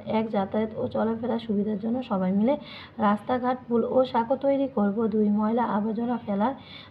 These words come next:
নির্দিষ্ট জন্য নির্দিষ্ট জায়গা তৈরি করব।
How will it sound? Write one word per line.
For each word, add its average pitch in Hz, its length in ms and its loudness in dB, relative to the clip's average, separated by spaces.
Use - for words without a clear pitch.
নির্দিষ্ট 240 540 -2
জন্য 214 320 2
নির্দিষ্ট 233 500 0
জায়গা 214 340 -2
তৈরি 262 360 0
করব। 220 360 2